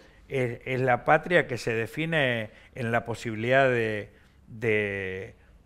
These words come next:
mm, de una democracia vigente, eh, en, es la patria que se define en la posibilidad de un mercado interno, de un funcionamiento pleno de la industria nacional,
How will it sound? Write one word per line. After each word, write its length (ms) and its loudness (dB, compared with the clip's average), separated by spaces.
mm, 500 -12
de 120 -2
una 240 2
democracia 600 0
vigente, 800 2
eh, 520 -2
en, 400 -6
es 140 -2
la 200 0
patria 400 2
que 120 -4
se 140 -4
define 420 -2
en 120 -2
la 140 -2
posibilidad 500 0
de 60 -4
un 140 -6
mercado 720 2
interno, 840 2
de 140 -2
un 120 -2
funcionamiento 920 -2
pleno 340 2
de 120 0
la 120 -2
industria 520 -4
nacional, 720 0